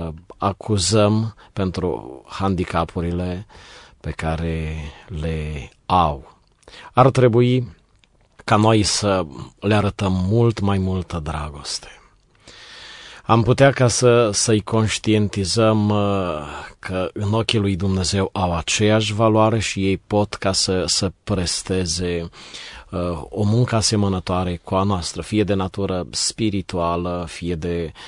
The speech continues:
natură intelectuală. Ei trebuiesc înțeleși mai mult,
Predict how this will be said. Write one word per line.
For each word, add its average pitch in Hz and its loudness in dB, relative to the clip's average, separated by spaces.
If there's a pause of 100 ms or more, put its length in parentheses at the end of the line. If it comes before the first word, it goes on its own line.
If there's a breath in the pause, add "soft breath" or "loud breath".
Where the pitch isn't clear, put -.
(580 loud breath)
natură 87 -4 (280)
intelectuală. 85 -4 (320)
Ei 110 4
trebuiesc 104 2 (260)
înțeleși 98 -2 (100)
mai 92 0
mult, 113 0